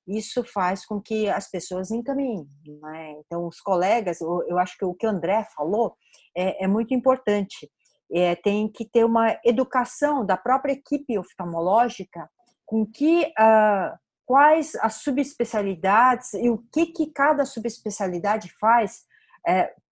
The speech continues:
para melhorar a vida do paciente, né? Tá? Então, ah, eu acho que essa, essa, essa parte de educação, né,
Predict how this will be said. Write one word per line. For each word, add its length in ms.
para 380
melhorar 680
a 100
vida 340
do 100
paciente, 600
né? 320
Tá? 200
Então, 680
ah, 260
eu 120
acho 180
que 60
essa, 440
essa, 240
essa 260
parte 260
de 100
educação, 680
né, 200